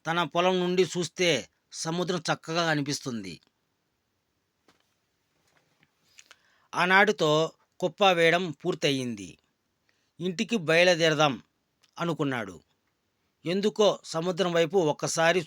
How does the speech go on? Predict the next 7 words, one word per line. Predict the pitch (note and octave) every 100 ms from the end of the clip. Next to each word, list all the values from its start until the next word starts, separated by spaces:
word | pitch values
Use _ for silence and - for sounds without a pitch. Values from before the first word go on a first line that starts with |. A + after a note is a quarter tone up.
| D3+
చూశాడు. | C3+ C3+ G#2+ E2 _ _ _ _ _ _ _ _ _
సముద్రం | - E3+ F#3 G3 D#3+ G3+ C3+ F#2+ _ _ C#3
నీరు | D#3 F#3+ G#3
ఒక్కసారిగా | F#3+ D#3 - D#3 F3+ F3+ F3+
లోపలి | D#3+ D3 E3+ E3+ D#3+ E3+ C3 _ _ _
తగ్గిపోవడం | D3+ D3 D#3+ E3 D#3 E3+ A#2+ - _ _ C#3+
గమనించాడు. | D3 D#3 D3 C3+ A2+ F#2+